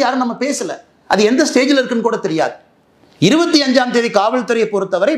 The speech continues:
பிளாங்க், ஞானசேகரனை கைது செய்த பிறகு பிளாங்க். So கோட்டூர் சண்முகத்திற்கு எவ்வளவு,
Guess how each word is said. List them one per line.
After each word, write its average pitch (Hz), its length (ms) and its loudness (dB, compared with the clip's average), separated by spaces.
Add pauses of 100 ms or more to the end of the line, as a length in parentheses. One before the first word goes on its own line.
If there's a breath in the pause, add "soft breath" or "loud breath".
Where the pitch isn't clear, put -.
(120)
பிளாங்க், 208 300 -2 (640)
ஞானசேகரனை 196 640 0
கைது 190 300 0
செய்த 143 180 -2 (100)
பிறகு 123 260 -4 (180)
பிளாங்க். 120 300 -6
So 156 60 2 (160)
கோட்டூர் 233 440 0
சண்முகத்திற்கு 156 640 -2 (500 loud breath)
எவ்வளவு, 156 280 2